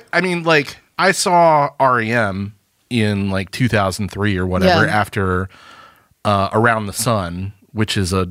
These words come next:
Speaker 1: terrible record. And this was post Bill Berry leaving the band.
Speaker 2: Yeah.
Speaker 1: But now they've,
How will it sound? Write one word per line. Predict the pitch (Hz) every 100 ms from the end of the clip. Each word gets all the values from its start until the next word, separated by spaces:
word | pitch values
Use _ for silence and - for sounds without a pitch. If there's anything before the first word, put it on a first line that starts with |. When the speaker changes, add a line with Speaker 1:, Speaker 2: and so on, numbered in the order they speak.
| 104
Speaker 1:
terrible | - - 156 127 92 90 104 - -
record. | 101 85 82 87 107 - - - - -
And | 135
this | 165 -
was | 175
post | - 151 127 120 - _ -
Bill | 135 120
Berry | 117 110 98 98 123 _ -
leaving | 117 104 95
the |
band. | 90 113 95 82 95 - -
Speaker 2:
Yeah. | 190 160 160 - -
Speaker 1:
But | 160
now | 151 147
they've, | 139 117 -